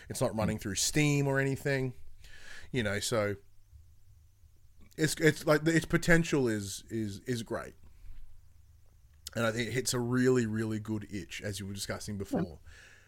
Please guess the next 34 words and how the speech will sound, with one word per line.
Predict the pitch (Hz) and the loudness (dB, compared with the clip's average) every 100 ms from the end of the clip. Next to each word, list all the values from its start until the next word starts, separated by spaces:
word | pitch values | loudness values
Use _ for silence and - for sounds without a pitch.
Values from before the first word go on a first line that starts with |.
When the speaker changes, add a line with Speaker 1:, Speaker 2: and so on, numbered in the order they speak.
| - | -8
Speaker 1:
I | 254 | -2
think | 233 | 2
Speaker 2:
You'd | 117 | 4
Speaker 1:
it's | 98 | 4
Speaker 2:
like | 110 | 2
it. | - 67 | 2 -2
Speaker 1:
fantastic. | |
Speaker 2:
I | 95 | 0
just | 117 101 | -2 0
didn't | 113 | 0
think | - 98 | 0 -6
you'd | 92 | -2
like | 90 87 | -2 -2
it | |
that | 92 87 | -2 -2
much. | - - - - - - | -4 -10 -10 -10 -10 -2
<laughs> | 127 - - - - - - - - | 0 0 -4 -6 -10 -16 -20 -18 -4
Speaker 1:
Well, | 185 247 196 127 110 - - - - - - | 10 12 12 8 0 -16 -20 -20 -18 -18 -6
look, | 170 127 - | 2 2 4
I | 143 | 4
said, | 147 151 | 6 6
like, | 143 156 | 6 10
I, | 190 190 | 10 10
I | 180 185 | 10 10
have, | 165 185 196 214 170 - - - - - - _ - - - | 12 10 10 8 4 -4 -10 -18 -20 -20 -20 _ -20 -12 2
I | 151 | 4
have | 170 196 202 | 10 10 10
had, | 175 175 175 160 143 - - - | 8 10 10 6 0 -12 -20 -14
you | - | -6
know, | 135 123 117 117 - - - - - - | 2 4 2 0 -18 -20 -20 -20 -20 -10
run, | 123 123 143 135 139 131 127 | -2 6 8 8 4 0 0
run-ins | 135 143 139 135 131 120 | 4 6 6 4 2 2
with, | 123 127 117 | 4 4 6
uh, | 123 117 113 110 | 6 8 8 6